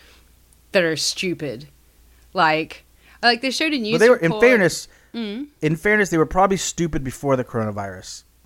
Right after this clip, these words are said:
Speaker 1: Yeah, but I mean, that's the first time I've seen a photo of a guy butt chugging bleach, so.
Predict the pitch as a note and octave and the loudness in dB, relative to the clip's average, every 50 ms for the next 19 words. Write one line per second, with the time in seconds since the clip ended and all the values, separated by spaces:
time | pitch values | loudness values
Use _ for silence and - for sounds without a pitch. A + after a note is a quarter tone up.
0 | _ _ _ _ _ _ - B3 A3 A3+ C4+ B3+ A#3+ A#3 A3+ G#3+ A#3 A#3 A#3 A#3 | _ _ _ _ _ _ -12 -10 -8 -4 -2 0 0 0 0 -2 -4 -4 -4 -4
1 | A3+ A3+ A3 G#3+ G#3+ G#3+ G3+ - - - - C4+ D#4 - - G3+ - - F3+ E3+ | -4 -4 -4 -6 -6 -8 -10 -12 -8 -2 -2 -2 -2 -2 -8 -8 -2 0 0 0
2 | E3 - - F3+ E3 D#3+ D#3+ D#3+ D#3 C#3+ - - E3 D3+ D3 C#3+ - D3 C#3+ D3 | 0 -2 -4 -2 -2 -2 0 -2 -4 -6 -6 -8 -8 -8 -8 -8 -8 -6 -4 -2
3 | D3 D3 C#3 D3+ C#3+ D3 C#3 B2+ C3+ C#3 - _ _ _ _ - D#3 - - - | -4 -4 -4 -6 -6 -6 -6 -6 -6 -8 -12 _ _ _ _ -10 -10 -8 -8 -8
4 | - D#3 C#3+ - B2+ B2+ C#3 C#3+ F#2 C#2+ - - - - - - - E3 G#2 F#2 | -10 -10 -10 -10 -12 -12 -12 -12 -14 -16 -18 -18 -16 -14 -12 -10 -8 -8 -8 -8
5 | D2+ A1+ - | -10 -12 -14